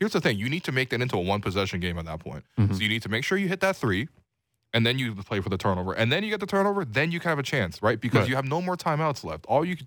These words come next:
Speaker 1: you can do is prolong the game. The Raptors
Speaker 2: Yeah.
Speaker 1: go for the quick two. Then they have to quick foul.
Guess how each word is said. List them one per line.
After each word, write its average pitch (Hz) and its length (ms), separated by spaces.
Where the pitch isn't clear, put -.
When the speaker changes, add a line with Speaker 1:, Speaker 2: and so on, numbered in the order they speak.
Speaker 1:
you 120 60
can 139 140
do 113 380
is 104 160
prolong 110 420
the 104 80
game. 98 320
The 113 80
Raptors 98 200
Speaker 2:
Yeah. 87 40
Speaker 1:
go 175 140
for 196 100
the 135 80
quick 113 200
two. 104 300
Then 143 140
they 165 80
have 151 120
to 123 80
quick - 240
foul. 95 380